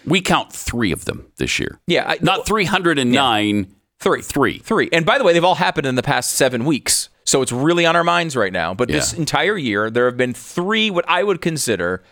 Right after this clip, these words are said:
Speaker 2: the traditional definition of a mass shooting. That's, uh, Uvalde, it's the July Fourth,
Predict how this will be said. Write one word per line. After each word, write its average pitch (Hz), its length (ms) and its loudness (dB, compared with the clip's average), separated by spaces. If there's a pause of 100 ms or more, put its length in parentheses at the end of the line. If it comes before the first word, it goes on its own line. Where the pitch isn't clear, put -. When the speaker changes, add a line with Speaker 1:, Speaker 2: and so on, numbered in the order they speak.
(960)
Speaker 2:
the 127 220 -2
traditional 151 760 -2
definition 117 920 0 (360)
of 117 160 2
a 110 80 4
mass 101 340 0
shooting. 80 480 -4 (260)
That's, 101 260 0
uh, 90 480 0
Uvalde, 110 460 2
it's 202 340 -4
the - 80 -16
July 95 320 0
Fourth, 170 600 0